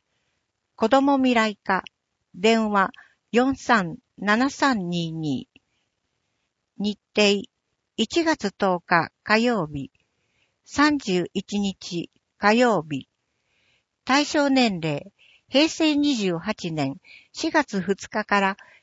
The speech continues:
平成三十一年四月一日生まれのお子さん。一月二十四日火曜日は、平成三十一年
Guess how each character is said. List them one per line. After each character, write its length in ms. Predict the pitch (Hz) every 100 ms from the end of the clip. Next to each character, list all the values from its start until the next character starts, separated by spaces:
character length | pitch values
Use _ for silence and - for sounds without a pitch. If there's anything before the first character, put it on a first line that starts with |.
| _
平 180 | 254 294
成 260 | - 254
三 300 | - 277 262
十 300 | 202 175 165
一 280 | - 233 190
年 260 | 160 151 165 - _
四 200 | - -
月 320 | 285 262 - 196
一 320 | - 262 294
日 380 | 269 262 254 240 -
生 120 | 233
ま 140 | 226
れ 120 | 175
の 180 | 180 247 -
お 100 | 170
子 120 | -
さ 220 | 175 - 147
ん。 120 | 143 _ _ _ _ _ _ _ _ _ _ _ _ _ _ _ _ _ _ _
一 260 | - 208 320
月 380 | 277 - 196 175
二 220 | 226 285
十 320 | 269 247 180 160
四 180 | 165 - -
日 220 | 170 - _ _
火 140 | - 214
曜 240 | 247 254
日 140 | 165 175
は、 220 | 175 175 - - - _ _ _ _ _ _
平 360 | - - 262 285
成 300 | - 254 240
三 340 | - 269 262
十 300 | 202 170 160 -
一 260 | 220 -
年 260 | 165 151 156